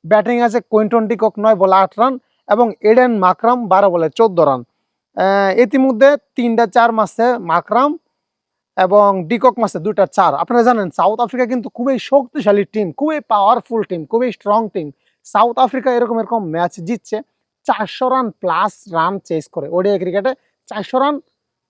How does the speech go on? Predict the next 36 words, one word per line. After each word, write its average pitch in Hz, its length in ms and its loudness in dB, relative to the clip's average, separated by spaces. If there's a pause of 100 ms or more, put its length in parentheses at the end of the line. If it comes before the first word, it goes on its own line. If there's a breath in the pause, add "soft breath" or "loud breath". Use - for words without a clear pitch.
চেজ 247 260 2
করে 262 200 0
কিন্তু 247 220 -4
অ্যাভেলেবল 240 360 2
ম্যাচ 220 160 0
জিতছে 185 380 -6
এই 190 200 0
সাউথ 175 300 0
আফ্রিকা। 165 320 -4 (360)
তো 214 80 -6
সাউথ 208 300 2
আফ্রিকাকে 214 360 0
হালকাভাবে 196 480 2
নেওয়া 202 240 4
যাবে 190 220 0
না, 180 160 -8 (240)
দুর্দান্ত 196 480 0
একটা 165 220 0
টিম। 180 240 -6
কুইন্টন 202 440 0
ডিকক 202 300 0
কিন্তু 180 300 -8 (400)
মারাত্মক 196 380 0
লেভেলের 175 260 2
ব্যাটসম্যান, 156 360 -4
আপনারা 151 220 -6
জানেন, 170 280 -4 (100)
আইপিএল 170 400 -4
কাঁপিয়ে 185 340 -2
থাকে, 170 280 -4 (280)
এবং 196 260 0
ইডেন 226 220 2
মাকরামও 247 440 0
কিন্তু 233 180 -4
মারাত্মক 175 440 -2
ব্যাটসম্যান। 143 440 -10